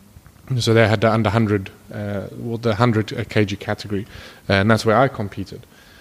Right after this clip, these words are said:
And I thought, "Oh, I was gonna get smoked." <laughs> I thought, "No, these guys are gonna be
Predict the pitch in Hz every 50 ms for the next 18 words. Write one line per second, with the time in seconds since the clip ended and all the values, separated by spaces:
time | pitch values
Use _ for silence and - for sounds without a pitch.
0 | - - _ _ _ _ - - 117 110 110 110 107 110 107 107 107 104 104 104
1 | 104 101 101 101 - _ - 120 110 - - 117 104 110 101 92 87 - - 104
2 | 92 90 87 - - - - 110 92 87 - - - - _ _ 143 131 - -
3 | 185 - - - 151 123 - - 143 131 120 - 117 113 101 107 113 110 104 117
4 | 107 107 95 104 98 104 104 101 98 98 101 98